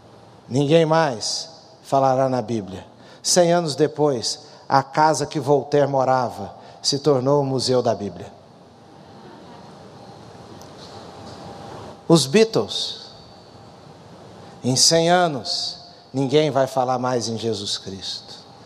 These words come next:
Você pergunta pra boa parte das crianças aqui no Recriança: quem foi Ringo, John Lennon,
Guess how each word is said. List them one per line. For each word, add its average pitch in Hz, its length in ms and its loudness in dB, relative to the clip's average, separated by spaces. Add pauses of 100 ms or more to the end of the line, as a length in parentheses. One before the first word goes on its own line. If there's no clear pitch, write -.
(420)
Você 120 260 2
pergunta 147 460 2
pra 139 160 2
boa 160 220 4
parte 147 320 0
das 131 160 -4
crianças 135 600 -2
aqui 139 260 -2
no 131 80 -2
Recriança: 120 760 -4 (720)
quem 151 200 6
foi 147 440 2 (460)
Ringo, 120 600 -2 (1400)
John 135 180 4
Lennon, 139 360 4